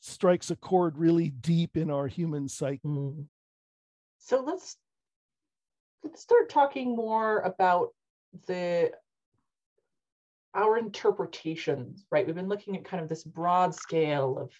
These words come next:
Speaker 2: humans and over time, but within our own practices, within our own, you know, pagan practices and our own wheel of year. For you, Mark, what is,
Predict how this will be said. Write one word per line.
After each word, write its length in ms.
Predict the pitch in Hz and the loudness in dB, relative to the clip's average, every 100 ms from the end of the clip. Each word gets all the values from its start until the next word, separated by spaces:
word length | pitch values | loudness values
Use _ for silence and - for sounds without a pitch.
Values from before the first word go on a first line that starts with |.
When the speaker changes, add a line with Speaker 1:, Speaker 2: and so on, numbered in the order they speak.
| - | -20
Speaker 2:
humans 760 | - 220 202 185 175 170 165 135 | -10 -4 0 2 0 -2 -4 -4
and 180 | 127 - | -6 -6
over 300 | 123 139 131 | -8 -6 -8
time, 760 | - - 254 240 226 220 208 220 _ _ _ 180 | -8 0 4 6 4 2 -2 -8 _ _ _ -8
but 200 | 214 214 | -2 2
within 280 | 233 247 | 6 6
our 260 | 277 262 - | 6 4 4
own 460 | 180 196 214 220 208 | 0 2 2 -2 -8
practices, 640 | - 165 - 170 - 165 | -2 -2 -2 -10 -8 -8
within 240 | 165 165 175 | -6 -2 -2
our 180 | 180 | -2
own, 380 | - 165 175 175 - _ _ _ | -2 -4 -4 -8 -10 _ _ _
you 100 | 156 | -12
know, 120 | 127 - | -12 -8
pagan 580 | 180 165 156 151 147 - _ _ - 104 - _ _ - | -6 -2 -2 -2 -6 -8 _ _ -10 -10 -12 _ _ -4
practices 540 | 151 143 147 - 151 147 | -2 -2 -6 -8 -6 -4
and 80 | 139 | -4
our 100 | 147 | -4
own 160 | 151 | -4
wheel 180 | 147 143 | -2 0
of 140 | 139 | -2
year. 440 | 160 170 160 139 143 _ _ _ _ - | -4 -2 0 0 -4 _ _ _ _ -4
For 100 | 196 | -4
you, 340 | 214 269 359 302 | -2 -4 -2 -2
Mark, 240 | 208 202 | -2 0
what 140 | 208 339 | 0 2
is, 420 | 370 294 - | 0 0 -12